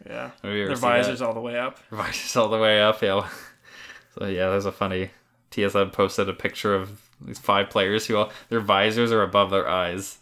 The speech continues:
Speaker 2: It's like, why
Speaker 1: And
Speaker 2: do you
Speaker 1: one of
Speaker 2: even
Speaker 1: the guys had, like, a hu-, huge black eye.
Speaker 2: Yeah, why do you even have a visor at that point? But
Speaker 1: Yeah.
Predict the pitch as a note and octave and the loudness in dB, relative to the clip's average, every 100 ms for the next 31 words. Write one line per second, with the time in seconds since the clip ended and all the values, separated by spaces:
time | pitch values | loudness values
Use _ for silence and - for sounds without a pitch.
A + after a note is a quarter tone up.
0 | - - G#2+ G#2 E3 F3 F3+ E3+ D#3+ D#3 | -14 -8 -2 0 4 4 4 2 0 -2
1 | E3 D3+ D3 C3+ B2 - B2+ C#3+ C#3 B2 | -2 -4 -4 -4 -8 -10 -10 -2 -2 -2
2 | C3 B2+ B2+ A#2 A#2+ A#2+ A2 G2+ F#2+ G2+ | -2 -2 -2 -4 -4 -2 2 4 4 2
3 | A#2 G#2+ G#2 G2 F#2+ F#2+ G2 G2 F#2 F#2+ | 0 -2 -2 0 0 2 2 2 -2 -2
4 | F2 - F#2+ F#2+ - G2 G2+ | -2 -4 -8 -10 -8 -10 -10